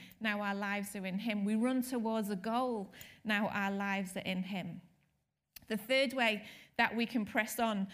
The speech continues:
I've already alluded to, is get some running buddies. He says in chap-, in verse seventeen, "Join together in following my example, brothers and sisters." We're meant to do this together. We run better in community. That's probably why the park run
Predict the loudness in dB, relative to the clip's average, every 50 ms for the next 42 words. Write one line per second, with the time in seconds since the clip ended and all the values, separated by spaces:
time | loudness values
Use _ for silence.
0 | -8 -2 -2 0 0 2 2 2 2 2 2 2 0 2 2 2 2 2 0 -2
1 | -6 -4 -2 0 0 0 -2 -4 -2 -2 -2 -2 -2 -4 -2 -2 0 0 0 -2
2 | 0 -2 0 0 0 0 2 2 2 0 -2 -2 -6 -8 -10 -12 -18 -20 -20 -20
3 | _ _ _ -2 -2 0 2 2 2 2 2 0 0 0 0 0 0 0 0 0
4 | 2 2 2 0 0 -2 -2 -4 -4 -2 0 -2 -2 -2 -2 -4 -2 -2 -4 -4
5 | -4 0 2 2 4 4 4 2 2 0 -4 -2 -2 -2 -2 0 -2 -2 -4 -4
6 | -8 -14 -20 -20 -14 -6 -2 -2 -2 -2 -2 -2 0 2 2 2 2 2 2 2
7 | 2 2 2 2 2 2 0 0 -2 -2 -2 -2 -2 -2 -4 -4 -6 -6 -6 -6
8 | -6 -6 -4 -4 -4 -4 -4 -4 -4 -6 -6 -4 -6 -8 -8 -8 -10 -8 -8 -8
9 | -8 -10 -14 -14 _ _ _ _ _ _ _ _ _ -2 0 2 2 4 4 4
10 | 2 2 0 -2 -6 -6 -4 -2 -2 -2 -2 -2 -2 -4 -6 -6 -8 -12 -12 -8
11 | -8 -6 -2 -2 -2 -2 0 -2 -4 -4 -6 -10 -14 -20 -20 -20 -20 _ _ 0
12 | 2 2 4 4 4 4 4 4 4 2 0 -2 -2 -4 -2 -2 -2 -2 -2 0
13 | 2 2 4 2 2 0 0 2 2 0 0 -2 -2 0 0 2 2 2 2 2
14 | 2 2 0 -2 0 2 2 2 2 0 -2 -4 -4 -2 -2 -2